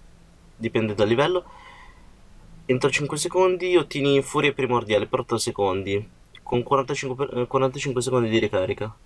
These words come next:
Furia primordiale per, eh, conferisce al campione dimensioni aumentate del ven-, aumentate, venticinque per cento in più dell'attacco fisico, base,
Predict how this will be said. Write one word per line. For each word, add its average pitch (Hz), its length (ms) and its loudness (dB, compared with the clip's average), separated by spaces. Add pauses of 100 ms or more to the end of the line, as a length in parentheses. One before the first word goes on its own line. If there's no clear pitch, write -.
(600)
Furia 147 180 2
primordiale 170 540 2
per, 127 420 2
eh, 127 220 6
conferisce 123 840 2
al 107 140 0
campione 131 420 0
dimensioni 117 400 0
aumentate 113 320 0
del 107 80 0
ven-, 107 180 -2 (540)
aumentate, 165 680 2 (1900)
venticinque 139 480 -2
per 127 140 0
cento 127 640 4
in 117 120 -2
più 127 160 0
dell'attacco 113 500 -2
fisico, 113 520 -4 (320)
base, 92 320 -4